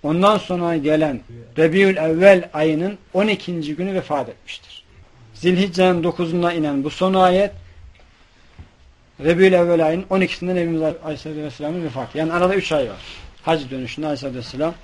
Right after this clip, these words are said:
e, üç ay kadar ümmetin arasında kalmış, sonra vefat etmiştir. Bu ayetin de son ayet olduğunu, son inen ayet olduğunu anladık. Yahudilerden birisi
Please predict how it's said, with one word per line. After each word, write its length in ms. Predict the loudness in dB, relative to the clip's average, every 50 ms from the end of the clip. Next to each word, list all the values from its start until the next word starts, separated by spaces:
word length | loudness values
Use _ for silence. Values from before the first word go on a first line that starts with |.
| -20 -20 -20 -20 -20 -20 -20 -18 -14 -10 -6
e, 40 | -4 -2 -2 -2 -4
üç 160 | -6 -6 -2 -2
ay 160 | -2 -2 -2
kadar 260 | -4 -4 -4 -4 -4 -4 -6
ümmetin 360 | -6 -6 -6 -6 -6 -6 -6
arasında 340 | -4 -6 -8 -8 -10 -12 -10
kalmış, 240 | -10 -10 -12 -12
sonra 240 | -10 -8 -8 -6 -6
vefat 240 | -8 -8 -10 -12 -12
etmiştir. 460 | -14 -16 -16 -16 -16 -14 -14 -16 -16 _ -20 -20 -20 -20 -20 -6 2
Bu 120 | 6 8 10
ayetin 460 | 10 10 10 8 6 4 2 -2 -2
de 80 | -2
son 460 | -4 -6 -8 -2 0 2 2 2 0 -4 -6 -2
ayet 400 | 2 2 4 4 2 2 0 -2
olduğunu, 380 | -2 -2 -2 -4 -6 -8 -10 -10
son 240 | -10 -4 -4 -4 -2
inen 220 | -2 -2 -2 -2 0
ayet 280 | 0 -2 -2 -4 -4
olduğunu 240 | -8 -8 -6 -8 -8 -6 -2
anladık. 360 | 0 2 2 2 2 0 -2 -6 -18 -18 -20 -20 -20 -20 -20 -20 -20 -20 -20 -20 -20 -20 _ _ _ -20 -20 -20 -20 -20 _ -20 -20 -20 -20 -20 -20 _ _ _ _ _ _ _ _ -20 -16 -4 2
Yahudilerden 720 | 6 8 8 8 8 6 8 8 8 8 8 6 2 2 2
birisi 420 | 2 2 0 -2 -2 -4 -4